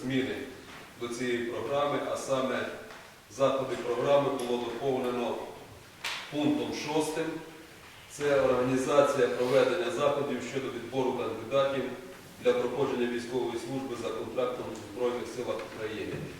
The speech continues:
Е, важливість, е, контрактної служби я не буду сьогодні вам доводити. А щоб залучити наших громадян, тобто зацікавити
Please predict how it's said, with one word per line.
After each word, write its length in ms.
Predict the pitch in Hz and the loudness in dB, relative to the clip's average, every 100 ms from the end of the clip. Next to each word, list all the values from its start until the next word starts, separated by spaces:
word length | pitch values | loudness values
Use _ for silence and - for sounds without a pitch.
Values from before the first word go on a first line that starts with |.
| - - - - - - - - - - - | -16 -20 -20 -18 -16 -16 -14 -12 -10 -4 0
Е, 40 | |
важливість, 840 | 139 135 151 156 151 139 135 - 131 | 4 4 4 4 4 2 0 -2 0
е, 220 | 127 120 - - - - - - - - - - - | 4 4 2 -6 -10 -12 -12 -12 -10 -10 -10 -14 -6
контрактної 600 | 131 127 135 135 135 123 123 131 | -2 4 6 6 6 2 0 0
служби 400 | 135 123 120 110 113 - 120 | 0 0 0 -2 -2 -6 -2
я 100 | 120 | -2
не 80 | 113 | -2
буду 360 | 131 156 143 147 - | -2 -2 -4 -6 -6
сьогодні 280 | 135 127 131 | -4 -2 0
вам 180 | 123 110 113 - - - - - 131 | 0 -2 -6 -10 -14 -16 -18 -8 -2
доводити. 560 | 131 135 123 - - 110 - - - - - - - - - | 2 4 4 0 -2 -4 -6 -10 -14 -16 -18 -18 -14 -6 0
А 120 | 165 | 2
щоб 400 | 165 160 156 151 - - - - - - 131 | 2 4 4 2 -2 -8 -14 -18 -18 -12 0
залучити 720 | 143 143 139 143 139 131 120 117 - - | 4 4 2 0 0 2 2 0 -2 -2
наших 280 | 120 120 117 | -2 -2 0
громадян, 540 | 123 127 120 156 156 151 | 0 2 2 4 4 2
тобто 360 | 131 - 113 131 | -2 -4 -4 0
зацікавити 760 | 123 123 120 143 151 151 - | 0 0 -4 -2 2 4 4